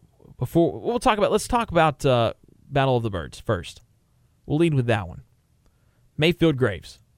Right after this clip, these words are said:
We broke down these teams. You know the tell of the tape. Mayfield returns nine starters on offense, nine on defense.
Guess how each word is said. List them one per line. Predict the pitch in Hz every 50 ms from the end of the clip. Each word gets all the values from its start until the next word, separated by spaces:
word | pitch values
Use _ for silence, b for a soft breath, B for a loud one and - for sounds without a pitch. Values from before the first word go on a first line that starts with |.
| _ _ _ _ _ _ _ _ _ _ _ _ _ _ _ _ _ _ _ - -
We | - - - - 131
broke | 135 139 190 196 170
down | 180 180 175 165
these | 151 147 131 -
teams. | - 156 147 147 147 143 139 135
You | 143
know | 151 151
the | 147 139 135 - -
tell | - - 139 139 131
of | 127 120
the | 117
tape. | 117 - 127 120 117 107 - _ _ _ _ _ -
Mayfield | 147 147 156 147 151 151 135
returns | 135 131 - - 139 135 127 117
nine | 123 131 135 147 143
starters | 139 - - 139 139 135 127 123 123
on | 127 120
offense, | 113 113 117 - 123 117 110 - -
nine | 120 127 135 127
on | 123 120
defense. | 120 120 113 - - 104 101 95 - - -